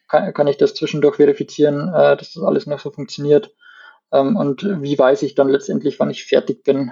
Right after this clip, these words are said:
äh, mit so einer Umstellung. Das hilft zum einen natürlich, um zu verstehen, was da eigentlich mechanisch im Hintergrund passiert, zum anderen natürlich auch ein bisschen Verständnis für das Framework an sich zu bekommen, wie das so tickt.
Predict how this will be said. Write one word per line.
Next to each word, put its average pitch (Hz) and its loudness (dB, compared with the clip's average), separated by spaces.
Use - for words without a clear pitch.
äh, 143 2
mit 180 -2
so 143 -4
einer 139 2
Umstellung. 143 0
Das - -16
hilft 185 2
zum - -2
einen 156 2
natürlich, 160 4
um 151 0
zu - -16
verstehen, 156 0
was 151 0
da - 2
eigentlich 147 0
mechanisch 147 0
im 147 -6
Hintergrund 156 -2
passiert, 175 0
zum 160 -2
anderen 156 2
natürlich 151 2
auch 147 2
ein 147 -4
bisschen 147 -2
Verständnis 147 -4
für - 0
das 143 0
Framework 151 2
an 139 0
sich 165 0
zu 180 -12
bekommen, 170 0
wie 156 2
das - -10
so 151 -2
tickt. - -6